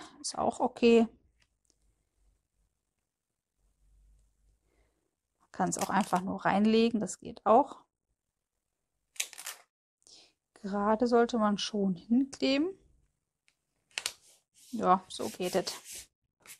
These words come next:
Karte geht auch zu. Das sind jetzt meine Karten für heute. Einfach und schnell gemacht, mit wenig Material und schon ein leicht kleines bisschen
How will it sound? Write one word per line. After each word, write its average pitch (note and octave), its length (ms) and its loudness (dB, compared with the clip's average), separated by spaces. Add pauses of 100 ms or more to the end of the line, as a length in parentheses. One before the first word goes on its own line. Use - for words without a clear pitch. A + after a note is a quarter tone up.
(800)
Karte F#3 360 0
geht F3+ 180 -6
auch F#3 160 -12
zu. B3+ 400 6 (340)
Das G3 240 -2
sind C4+ 240 4
jetzt G#3 280 0
meine G3+ 460 4
Karten A3+ 520 2
für - 240 -10
heute. G#3 400 0 (240)
Einfach G3+ 480 0
und F#3+ 140 -4
schnell G3+ 320 0
gemacht, A#3+ 360 -2
mit C#4 160 -8
wenig C4 340 2
Material G#3+ 580 0 (240)
und D4+ 300 6
schon - 180 -2
ein A3 240 -2
leicht A3 440 -2 (240)
kleines A#3+ 500 2
bisschen G#3 420 -6